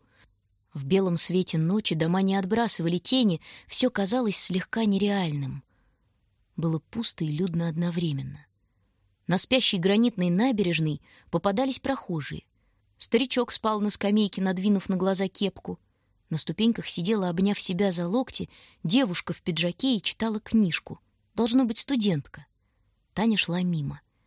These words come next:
Никто не смотрел на других и словно даже не слышал чужих шагов.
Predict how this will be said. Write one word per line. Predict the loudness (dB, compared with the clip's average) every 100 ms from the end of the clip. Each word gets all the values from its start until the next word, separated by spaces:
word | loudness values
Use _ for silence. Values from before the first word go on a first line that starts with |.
| _ _ _ _ _ 0
Никто | 0 2 2
не | 2
смотрел | 2 0 0 0 0
на | 0
других | 0 -2 -2 -4 -6 -20 -16 -2
и |
словно | 2 2 2 2
даже | 2 2
не | 2 2
слышал | 0 -2 -2 -4
чужих | -6 -6 -4 -4
шагов. | -4 -6 -8 -12 -14